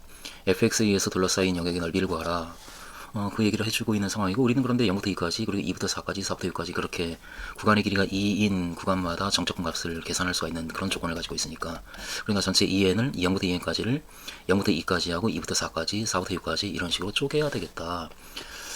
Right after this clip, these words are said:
그런데 영부터 이까지는 이미 우리가 정적분 값을 가지고 있으니까, 그럼 이부터 사까지, 사부터 육까지 그런 값들을, 어, 마저 따져내서 그 정적분 값이 얼마인가를 판단하면 되지 않겠는가. 어, 그러니까 에스엔은 일단 기본적으로,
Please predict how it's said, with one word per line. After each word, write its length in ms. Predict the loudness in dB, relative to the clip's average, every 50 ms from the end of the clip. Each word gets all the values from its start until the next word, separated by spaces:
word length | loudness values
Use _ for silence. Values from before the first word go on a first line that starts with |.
| -12 -8
그런데 280 | -4 -2 0 2 2 2
영부터 240 | 2 2 2 2 4
이까지는 480 | 6 6 6 6 6 4 4 6 6
이미 160 | 6 6 6
우리가 300 | 4 4 4 2 2 2
정적분 360 | 2 0 0 0 -2 -2 -2 -4
값을 180 | -4 -4 -6
가지고 200 | -6 -4 -4 -4
있으니까, 480 | -2 -2 -4 -4 -6 -8 -10 -10 -12 -14 -14 -12
그럼 140 | -10 -8 -6
이부터 240 | -6 -6 -4 -4 -4
사까지, 480 | -4 -4 -6 -8 -8 -8 -8 -6 -4 -4
사부터 300 | -4 -4 -4 -6 -6 -8
육까지 340 | -8 -6 -6 -6 -6 -6 -6
그런 200 | -6 -6 -4 -4
값들을, 480 | -6 -8 -8 -6 -4 -2 -2 -4 -4 -8 -14 -16 -14 -14 -14 -14 -12 -8
어, 100 | -6 -4
마저 220 | -4 -2 -2 -4 -4
따져내서 640 | -4 -4 -2 -2 -2 -2 -2 -2 -4 -6 -6 -6 -8 -6 -4
그 140 | -4 -2
정적분 340 | -2 -4 -4 -4 -6 -6 -6
값이 160 | -4 -2 -2
얼마인가를 580 | -2 -2 -4 -4 -4 -4 -4 -6 -6 -6 -8 -6
판단하면 420 | -6 -4 -4 -2 -2 -4 -4 -4
되지 120 | -4 -4 -4
않겠는가. 420 | -4 -6 -6 -8 -8 -8 -10 -12 -14 -16 -18 -16 -16 -16 -14 -14 -14 -12 -12 -12 -12 -2 0
어, 140 | 2 2 4
그러니까 260 | 2 2 4 4 6
에스엔은 800 | 6 6 6 6 6 8 8 8 8 6 4 2 2 0 -2 -4 -6
일단 200 | -4 0 0 0
기본적으로, 1120 | 4 4 4 4 6 4 4 4 6 6 6 6 6 6 6 4 4 4 4 2 0 -2